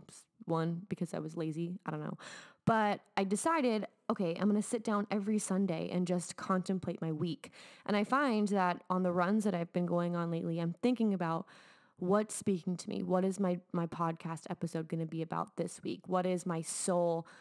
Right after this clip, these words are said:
wanting to express? And I think I'm not alone when I share that this has been a super challenging time, both physically and mentally for a lot of people. Um, I feel super grateful that I still have my job and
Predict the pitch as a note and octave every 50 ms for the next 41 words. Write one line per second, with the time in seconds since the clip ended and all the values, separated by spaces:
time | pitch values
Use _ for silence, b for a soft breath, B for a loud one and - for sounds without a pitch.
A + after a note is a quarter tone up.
0 | B B B - F3+ F#3 F3+ F3 E3+ E3+ E3+ E3+ E3 - - - F3+ E3 D#3+ D#3+
1 | D#3+ - - - - - - - - - D#3 - - F3 - - - - - -
2 | - _ _ - G3 G3 F#3+ F#3+ G3 - G#3+ G3+ G3+ G#3 - F#3 B B B B
3 | B B B B B - G3+ G#3 G3+ G3 G3 G3 F#3+ F3+ F3+ F#3 G3+ G#3 G3 F#3+
4 | F#3 F3+ F3 E3+ E3+ E3 - - F#3 F3+ F3 E3+ E3 E3+ E3+ - F3+ F3 - F3+
5 | - - - F3 E3+ E3+ E3+ E3+ - - _ F3 F3 E3+ - - - - - A#3+
6 | A#3 A3 - F#3+ F3+ F3+ - - - F#3 F#3 F3+ F3+ F3+ F3 E3+ E3 E3 D#3+ -
7 | - - E3 E3 E3+ F3 G3 G#3+ G3+ B B B B B B B B - F#3 F3+
8 | F3 - - G3 F3+ F3 G3+ - - G3 F#3+ F#3 F3 F3+ F#3 E3+ D#3+ E3+ F3 -
9 | F#3+ F#3+ F#3+ F#3+ F3+ - - E3+ E3+ D#3+ E3 - F#3 - - - - F#3 - -
10 | A3 A#3 B3 C4+ C4+ B B B B B B B - G3 F#3+ F#3 F3+ F3 F3 F3
11 | F3 G3+ - - _ _ _ _ - F3 F3+ F#3 F#3 G3 - - - G3+ G3+ G3
12 | F#3+ F#3+ F3+ - - - G#3 F#3+ - G3 F#3 F3 - - F3 F3+ - - - A3
13 | G#3 G#3 F#3+ G3 F#3+ F#3+ F#3 F3 - - F#3+ F#3 F#3 E3+ F3 F#3 F3+ F3+ F#3 F3+
14 | F3 - F3+ E3+ E3 E3 F3 G3 G#3+ G#3 - - F#3+ F#3 F3 F3 F3 E3+